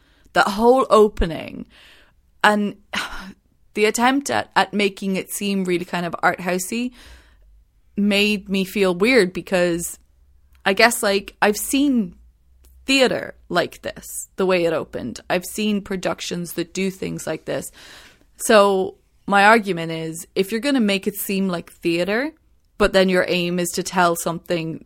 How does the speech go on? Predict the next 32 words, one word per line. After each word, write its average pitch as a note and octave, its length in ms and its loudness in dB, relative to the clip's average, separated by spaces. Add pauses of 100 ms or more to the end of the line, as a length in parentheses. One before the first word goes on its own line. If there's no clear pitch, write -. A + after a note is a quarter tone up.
tell F3 260 2
the E3+ 120 -2
truth E3 460 -8
of E3+ 140 -8
a D#3+ 40 -4
story, E3+ 560 -4 (480)
I G3 80 0
just F#3+ 160 -2
don't G3+ 120 2
think F#3+ 120 -4
it's F#3 100 -6
gonna E3+ 180 -2
help F3 200 0
your D#3 120 -10
case - 400 -2
because E3+ 320 -6
you've F3 160 -4
made F3+ 260 2
it - 80 -6
seem E3+ 240 -6
like D#3+ 220 -10
theater, E3+ 440 -2
which E3+ 220 -8
means D#3+ 320 -6 (160)
everything F#3+ 640 0
you F3+ 180 -6
do F3+ 200 -2
for F3 120 -12
the D#3 120 -4
rest E3+ 280 -4
of E3+ 140 -10
this E3 340 -4